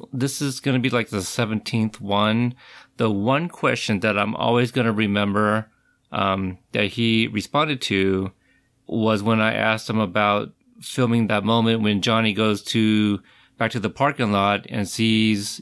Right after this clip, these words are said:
himself being choked out by Kreese. And, and at that time, before season two, obviously, John said that was, like,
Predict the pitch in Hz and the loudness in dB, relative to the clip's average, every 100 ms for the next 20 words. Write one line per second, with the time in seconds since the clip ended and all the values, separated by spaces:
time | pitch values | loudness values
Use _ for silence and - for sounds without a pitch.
0 | - 117 95 120 95 110 87 113 98 104 | -6 -4 -2 -2 0 -4 -2 -4 -2 -4
1 | 101 90 - 113 107 101 - 92 90 - | -4 -8 -2 0 0 -2 -2 -4 -4 -10
2 | - - - 110 101 101 110 117 101 - | -20 -20 -8 -4 -2 -2 -2 -2 -4 -2
3 | 135 143 107 101 92 - 104 113 104 107 | 0 2 0 0 -4 -4 -2 0 0 -2
4 | 95 90 135 127 101 90 90 - 98 95 | -4 -2 0 2 0 -2 -8 -2 0 0
5 | 87 101 98 - 92 101 98 104 95 | 0 -2 -2 -4 0 0 0 -2 -4